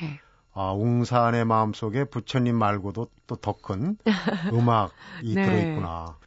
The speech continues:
Speaker 2: 어, 재즈를 뭐 폄하하려고 하는 생각은 없어. 그런데
Speaker 1: 네.
Speaker 2: 아무래도 우리 그 현실 대중음악에선 주류는 아니란 말이에요,
Speaker 1: 아,
Speaker 2: 재즈가.
Speaker 1: 어떻게 또 비주류죠.
Speaker 2: 네,
Speaker 1: 네.
Speaker 2: 그런데 그 재즈를 선택하게 된
Speaker 1: 어, 재즈를 선택하게 된 것도 사실은 제가 절에를 간 것도 어느 한순간에 일어나서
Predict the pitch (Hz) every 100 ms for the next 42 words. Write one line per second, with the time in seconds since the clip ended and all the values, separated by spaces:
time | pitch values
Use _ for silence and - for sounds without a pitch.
0 | - 98 95 - 135 143 165 170 165 165
1 | 156 151 143 - 160 156 151 139 131 127
2 | 123 120 123 107 - 131 139 135 208 139
3 | 156 156 131 147 165 147 123 127 135 135
4 | 135 127 107 123 - 170 151 151 123 107
5 | 113 120 113 104 98 120 - 110 113 117
6 | 156 95 95 92 85 80 85 151 175 180
7 | 151 185 202 233 214 - 180 - 180 156
8 | - 151 107 98 92 143 139 139 139 165
9 | 175 - - - - 139 170 170 165 143
10 | 175 - - 147 123 98 92 185 - -
11 | - - - - - - _ - 214 214
12 | 220 214 214 - 202 269 269 269 311 311
13 | 285 269 254 247 202 190 190 - 220 233
14 | 220 220 226 220 214 180 - 160 170 -
15 | 165 190 190 185 180 175 165 156 - 294
16 | 190 - 160 160 - - 220 202 - 160
17 | 170 214 233 208 190 147 170 170 156 -
18 | 160